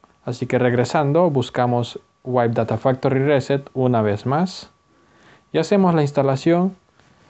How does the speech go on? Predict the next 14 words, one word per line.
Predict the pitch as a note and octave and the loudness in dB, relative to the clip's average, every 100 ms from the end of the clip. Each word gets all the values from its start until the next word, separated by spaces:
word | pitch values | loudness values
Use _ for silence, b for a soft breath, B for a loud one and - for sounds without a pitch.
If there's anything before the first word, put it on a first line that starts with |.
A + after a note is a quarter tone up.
| b _ | b _
la | B2+ C3+ | 0 2
limpieza, | C3+ A#2 B2 A2 - | 2 2 0 0 -2
quiero | - A#2+ | 0 2
decir, | A2+ G#2 C#3 E3+ F3+ _ - | 2 2 0 0 -4 _ -6
perdónenme, | G#2+ G#2 G#2+ A#2 C3+ F3+ - _ _ | -2 -2 -2 -2 -2 -4 -6 _ _
quiero | - A#2 | -2 0
hacer | G#2+ A#2 G#2+ | 0 -2 -2
la | G#2 | 0
limpieza, | A2 A2+ D3+ C#3 G#3 G#3 B B B B B B - | -2 0 0 0 -2 -4 B B B B B B -4
quiero | B2 | 0
decir | A2+ G#2+ C3 | 0 0 0
la | D3+ | 2
limpieza | C#3+ A#2+ B2+ A#2+ C#3+ | 2 2 0 0 0
de, | B2+ A2+ | 0 -2